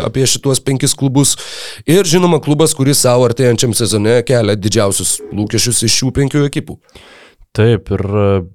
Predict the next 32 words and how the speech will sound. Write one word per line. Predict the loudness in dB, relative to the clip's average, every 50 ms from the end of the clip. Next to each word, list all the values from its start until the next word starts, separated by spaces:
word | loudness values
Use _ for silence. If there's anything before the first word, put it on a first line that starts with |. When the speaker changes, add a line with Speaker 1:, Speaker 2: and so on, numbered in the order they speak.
| -14 -8 -4
Speaker 2:
vienas | -2 0 0 2 0 0 -2 -4
krepšininkas, | -4 -2 -2 -2 -4 -6 -8 -8 -8 -8 -10 -10 -10 -12
į | -10 -10
kurį | -8 -8 -6
daugiausiai | -6 -4 -4 -2 0 0 -2 -2 -6 -10 -12
vilčių | -12 -12 -10 -8 -6 -4
yra | -4 -4 -4 -2
dedama | -2 -2 -2 -2 -4 -4 -4 -6
ateinantį | -6 -6 -6 -6 -6 -8 -10 -12
sezoną, | -12 -10 -8 -6 -6 -6 -6 -6 -8 -10 -10 -12
tai | -14 -14 -12 -10
yra | -10 -10 -8
Bemas | -6 -6 -6 -6 -8 -10 -12 -14 -14
Adebayo, | -14 -12 -10 -8 -6 -6 -4 -6 -6 -8 -10 -14 _ _ _ _ _ _ _ _
kuris | -16 -12 -12 -10 -10 -12 -14 _
tikimasi, | -8 -8 -6 -6 -6 -8 -8 -8 -10 -10 -12 -12
kad | -12 -10 -10 -8 -4
dar | -2 0 0 0 0 -2 -4
kažką | -6 -10 -8 -8 -6 -6 -6 -6
parodys, | -6 -6 -4 -4 -4 -4 -6 -8 -12 -12
ko | -12 -10
dar | -8 -6 -6 -6 -8
neparodė. | -12 -10 -10 -8 -6 -4 -4 -4 -4 -6 -6 -6 -8 -12 -20 -20 -20 -20 -20 -20 -20 -20 -12 -6
Ir | -6 -4
įdomu, | -2 0 0 0 2 2 0 0 0
ar, | 0 -2 -2 -2
e, | -2 -2 0 0 0 0 0 -2 -4 -8 -14 -20 -20 _ _ _ _ _ _ _ _ _ _ _ _ _ -2
ar | 0 0 2
gali | 2 2 2 2 0
tai | -2 -4 -4
būt, | -4 -6 -6 -6
kad | -6 -6 -6 -8